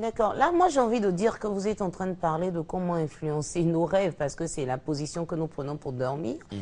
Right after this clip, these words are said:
Speaker 1: Mais si jamais on a fait un rêve, comment on l'interprète ? Parce
Speaker 2: Bien
Speaker 1: qu'on a
Speaker 2: sûr.
Speaker 1: besoin de le comprendre.
Speaker 2: Bien sûr, parce que, en fait, ce que je suis en train de montrer ce matin, c'est que pour pouvoir arriver à l'interprétation,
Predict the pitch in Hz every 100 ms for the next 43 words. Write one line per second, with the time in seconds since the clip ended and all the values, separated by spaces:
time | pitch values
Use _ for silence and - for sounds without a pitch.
0 | 98 185 202 285 233 254 277 190 175 190
1 | 175 170 160 - 220 202 165 151 156 -
2 | 165 139 143 151 202 160 170 180 190 151
3 | 139 139 117 139 151 156 143 123 - 139
4 | 123 127 185 - 170 143 - 143 131 131
5 | 117 110 143 131 110 101 143 - 131 123
6 | 139 - - 117 117 123 165 165 123 135
7 | 127 113 98 - 98 95 98 135